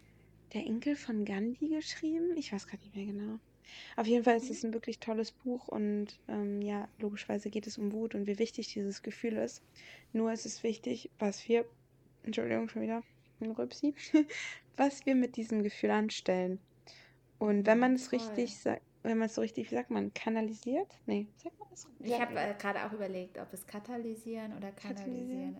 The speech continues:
Speaker 2: ist. Aber
Speaker 1: Wenn
Speaker 2: ich weiß,
Speaker 1: man's
Speaker 2: was du meinst und ich glaub, die Hörer da draußen <laughs> auch.
Speaker 1: Ja, also wenn man's halt richtig nutzt, dieses Gefühl, dann kann daraus halt einfach was richtig Tolles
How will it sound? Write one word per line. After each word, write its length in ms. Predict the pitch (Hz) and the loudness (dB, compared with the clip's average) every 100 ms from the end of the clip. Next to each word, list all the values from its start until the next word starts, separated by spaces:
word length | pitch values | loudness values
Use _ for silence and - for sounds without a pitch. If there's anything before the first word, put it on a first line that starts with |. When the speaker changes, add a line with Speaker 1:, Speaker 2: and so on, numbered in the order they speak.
| - | -12
Speaker 2:
ist. 200 | 202 - | -12 -8
Aber 140 | - 226 | 2 4
Speaker 1:
Wenn 40 | |
Speaker 2:
ich 40 | 233 | 8
weiß, 220 | 254 254 | 8 6
Speaker 1:
man's 20 | |
Speaker 2:
was 140 | 226 | 0
du 80 | 202 | -6
meinst 260 | 185 196 208 | -4 -4 -4
und 140 | 190 | -6
ich 100 | 196 | -6
glaub, 240 | 208 202 202 | -4 -4 -4
die 100 | 202 | -4
Hörer 280 | 190 208 - | -4 -4 -4
da 100 | 180 | -4
draußen 440 | 196 - 202 180 | -4 -6 -8 -8
<laughs> 60 | - | -4
auch. 240 | 208 - - - - - | -4 -4 -12 -20 -20 2
Speaker 1:
Ja, 300 | 277 269 226 | 8 10 12
also 200 | 240 247 | 12 12
wenn 120 | 190 202 | 10 8
man's 180 | 233 | 8
halt 220 | 233 202 233 | 8 6 4
richtig 340 | - 214 - | -2 -4 4
nutzt, 460 | 226 247 247 - - | 8 8 6 -2 -2
dieses 320 | 202 196 - | 0 -2 -4
Gefühl, 680 | 208 - 202 202 208 240 269 - - - | -8 -2 4 8 8 6 2 -10 -16 -4
dann 180 | 202 202 | 0 2
kann 240 | - 226 | 2 4
daraus 320 | 233 208 208 | 4 4 2
halt 100 | 220 | -2
einfach 240 | 214 202 - | -4 -6 -6
was 200 | 208 - | -6 -6
richtig 320 | 220 - - | -8 -10 -10
Tolles 520 | - 208 208 - - | 0 2 2 -4 -18